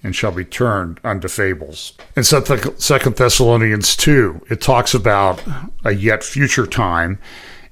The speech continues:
"And for this cause God shall send them strong delusion, that they should believe a lie, that they might all be damned who believed not the truth, but had pleasure in unrighteousness."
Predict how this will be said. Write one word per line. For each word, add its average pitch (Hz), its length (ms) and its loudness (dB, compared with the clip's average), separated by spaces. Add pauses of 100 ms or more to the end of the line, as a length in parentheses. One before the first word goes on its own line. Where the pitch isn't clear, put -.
"And 110 120 0
for 117 140 0
this 147 280 2
cause 123 500 2
God 120 240 2
shall 120 200 4
send 135 400 2
them 117 160 2
strong 135 640 4
delusion, 110 640 0
that 98 160 -2
they 104 140 0
should 101 280 0
believe 110 460 0
a - 20 2
lie, 95 580 0 (840)
that 113 140 2
they 123 120 4
might 117 360 2
all 135 240 6
be 143 140 4
damned 104 480 -2
who 107 100 2
believed 104 440 0
not 107 300 0
the 117 80 -2
truth, 107 540 -2
but 104 140 -2
had 92 280 0
pleasure 104 600 4 (120)
in 101 120 -6
unrighteousness." 90 1080 -4